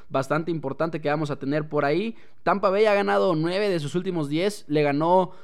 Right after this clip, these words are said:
contra los Yankees en la última serie que tuvieron, la ganaron tres de cuatro, entonces por ahí se están peleando muy fuerte por el liderazgo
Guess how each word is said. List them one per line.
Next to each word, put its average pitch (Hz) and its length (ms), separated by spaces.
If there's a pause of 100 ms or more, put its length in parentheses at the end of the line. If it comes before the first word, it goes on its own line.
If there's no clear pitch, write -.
contra 151 300
los 143 280
Yankees 196 420
en 151 100
la 139 140
última 165 300
serie 170 240
que 156 80
tuvieron, 170 560 (220)
la 139 140
ganaron 156 540
tres 175 280
de 165 120
cuatro, 185 400
entonces 160 380
por 151 160
ahí 180 120
se 220 100
están 185 200
peleando 175 340
muy 190 360
fuerte 175 360
por 143 180
el 135 120
liderazgo 143 600